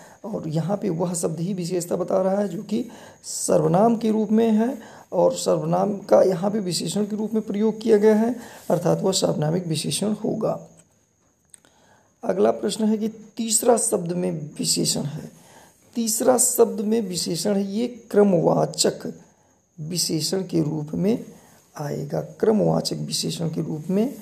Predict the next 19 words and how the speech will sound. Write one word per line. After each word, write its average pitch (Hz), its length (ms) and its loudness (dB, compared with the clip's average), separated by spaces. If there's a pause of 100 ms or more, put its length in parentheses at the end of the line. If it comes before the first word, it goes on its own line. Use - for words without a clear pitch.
(400)
यहाँ 180 340 -6
पर 214 200 -2
ये 190 240 -4
पूछा - 500 -10
गया 160 200 0
है। 196 240 -4 (600)
यद्यपि 170 540 0
ये 202 280 0
जो 202 200 0
है, 214 280 0 (840)
अ, 175 400 -2 (720)
विशेषण 180 580 -4
के 220 160 -6
जो 202 140 -6
चार 214 320 4
प्रकार 170 400 0
हैं 160 380 -4 (520)
उसमें 220 560 -2 (1040)
तीसरा 208 580 -2